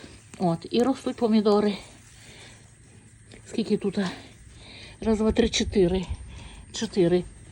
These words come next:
Я їх зараз пересажу в стаканчики і заберу в літню кухню. Отаке на цьому все.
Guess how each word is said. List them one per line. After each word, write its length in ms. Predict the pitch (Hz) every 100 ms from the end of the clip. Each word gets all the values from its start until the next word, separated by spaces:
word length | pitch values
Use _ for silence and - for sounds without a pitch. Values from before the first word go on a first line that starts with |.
| - -
Я 240 | 208 202
їх 200 | 190 196
зараз 260 | 180 196 208
пересажу 460 | 214 190 185 190 185
в 60 | -
стаканчики 680 | 190 202 226 226 214 208 - - - -
і 80 |
заберу 340 | 190 190 196 196
в 60 |
літню 260 | 190 - 196
кухню. 360 | - - 214 208 - - - - - -
Отаке 380 | - 214 214 220
на 140 | 214 220
цьому 300 | 226 208 208
все. 420 | - 240 254